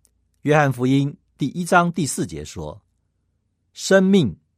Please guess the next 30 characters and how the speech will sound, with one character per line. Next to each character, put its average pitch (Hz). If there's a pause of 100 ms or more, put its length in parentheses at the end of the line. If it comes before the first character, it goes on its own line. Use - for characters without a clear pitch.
(100)
在 120
他 113
里 87
头。” 73 (1200)
这 208
句 175
话 160
不 139
单 180
是 175
指 92 (480)
主 117
耶 170
稣 185
拥 147
有 131
生 196
命， 196 (880)
更 240
是 202
指 87 (640)
他 220
是 220
生 247
命 240
的 127
源 85
头。 95 (1300)
生 -
命 196